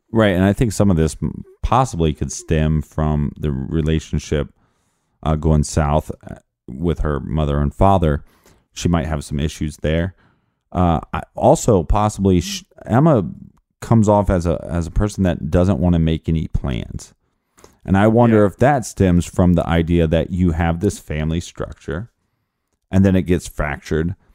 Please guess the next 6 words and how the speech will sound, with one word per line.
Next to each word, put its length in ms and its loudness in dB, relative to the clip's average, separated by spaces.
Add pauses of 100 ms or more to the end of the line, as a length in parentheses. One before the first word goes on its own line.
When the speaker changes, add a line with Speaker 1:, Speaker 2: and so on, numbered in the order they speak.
(240)
Speaker 1:
and 120 2
that 200 0
changed 640 0
everybody's 720 0
life 360 -4
course. 560 -12